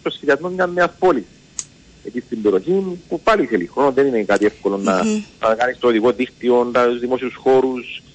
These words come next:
Speaker 1: ανάκτηση θάλασσας, αλλά όλα αυτά τρέχουν σε πολύ γοργούς ρυθμούς, ε, κάτι που είναι πολύ σημαντικό για το μέλλον της πόλης.
Speaker 2: Μάλιστα. Να πούμε ότι Ε,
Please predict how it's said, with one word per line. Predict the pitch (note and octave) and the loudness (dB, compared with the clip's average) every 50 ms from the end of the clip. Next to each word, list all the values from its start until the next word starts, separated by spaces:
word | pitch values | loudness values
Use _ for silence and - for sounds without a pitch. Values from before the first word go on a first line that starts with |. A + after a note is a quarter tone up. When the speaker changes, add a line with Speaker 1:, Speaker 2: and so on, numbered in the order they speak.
| - - | -8 -2
Speaker 1:
ανάκτηση | G#2+ A#2 B2+ C#3 - - B2 - B2+ B2 - | 0 0 0 0 -2 -6 -12 -14 -14 -8 -4
θάλασσας, | C#3 C3+ C3 B2 B2 - B2 | -2 0 0 -2 -2 -6 -6
αλλά | C#3 D#3 - A#2 - - | -4 -2 -2 -2 0 2
όλα | B3 A#3 A#3+ | 2 2 2
αυτά | - - - A#3 G#3+ | 0 -2 -4 -6 -6
τρέχουν | - - G3+ A#3+ A#3+ A#3+ A#3+ - | -4 -4 -6 -4 -4 -8 -12 -6
σε | - G3+ | -6 -4
πολύ | F3+ D3+ D#3+ F#3+ | -2 -2 -4 -2
γοργούς | G3 F3 D#3+ D#3+ E3+ F3 F3 E3 - - - - - - - - - - - | -2 -2 -4 -4 -4 -6 -6 -6 -8 -12 -20 -20 -20 -20 -20 -20 -20 -8 -4
ρυθμούς, | B2+ B2 - - - F#3+ D#4 E4 C#4+ - - - - - | -2 -2 -2 -2 -2 2 2 2 2 2 -4 -12 -8 -2
ε, | - A#3+ A3+ G3 F#3 F3+ | 2 4 4 4 4 2
κάτι | A3+ A3 A3 | 2 2 2
που | G#3+ F#3+ G3 | 2 2 2
είναι | G3+ G3+ | 2 2
πολύ | F3+ E3 D#3 F3 | 2 2 0 0
σημαντικό | - F#3 F3+ E3+ D#3 D3 D3+ D#3+ | 2 0 0 0 0 2 2 2
για | D#3+ D#3+ D#3 | 4 4 2
το | C#3 B2 | 2 2
μέλλον | C3 C3 C3 C3+ C3 B2+ | 0 2 0 0 -2 -4
της | A#2+ A2+ - - | -8 -10 -10 -6
πόλης. | - - - - - - - - - - - - - - - - - - - - - - | -6 -6 -6 -6 -18 -20 -20 -20 -20 -20 -20 -20 -20 -16 -14 -14 -14 -12 -14 -14 -12 -4
Speaker 2:
Μάλιστα. | - A3+ A#3 A#3+ A3+ A3 - - - - | 0 2 4 4 4 2 0 -2 0 2
Να | A3+ A3+ A3 | 4 4 4
πούμε | G#3 C4+ D4+ E4+ F#4 E4+ E4 E4+ | 4 4 4 6 6 6 4 4
ότι | E4+ - F4+ F4 E4+ D#4+ C#4+ B3 A3+ G3+ F#3+ F#3 E3+ - - - - - G#3 - - _ - - - - - - - | 2 2 2 2 4 4 2 2 2 2 2 0 0 -2 -4 -6 -8 -10 -12 -14 -20 _ -20 -20 -20 -20 -14 -10 -8
Ε, | F#3+ F#3 F3 F3 F3 E3+ - | -6 -6 -4 -6 -6 -6 -8